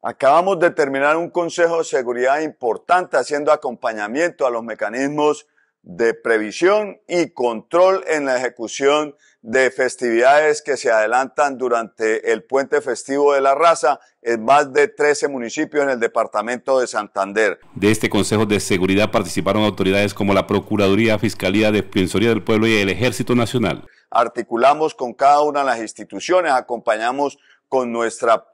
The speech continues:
Speaker 1: eh, Procuraduría General de la Nación, con la Defensoría del Pueblo, con la Fiscalía y todas las instituciones de policía mi-, eh, y estructura militar del departamento de Santander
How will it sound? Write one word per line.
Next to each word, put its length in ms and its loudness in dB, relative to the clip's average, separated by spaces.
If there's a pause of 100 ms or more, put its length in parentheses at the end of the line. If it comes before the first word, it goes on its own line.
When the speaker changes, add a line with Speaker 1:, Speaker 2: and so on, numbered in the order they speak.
(480)
Speaker 1:
eh, 260 0
Procuraduría 1080 2
General 460 0
de 80 0
la 120 -2
Nación, 460 0
con 220 -2
la 220 2
Defensoría 680 -2
del 160 0
Pueblo, 580 2 (340)
con 480 0 (320)
la 180 0
Fiscalía 840 0 (240)
y 220 -2
todas 340 4
las 160 4
instituciones 960 -2
de 100 2
policía 600 0
mi-, 200 -6
eh, 520 -4
y 140 -2
estructura 640 -2
militar 520 0
del 160 0
departamento 680 -2
de 100 2
Santander 760 0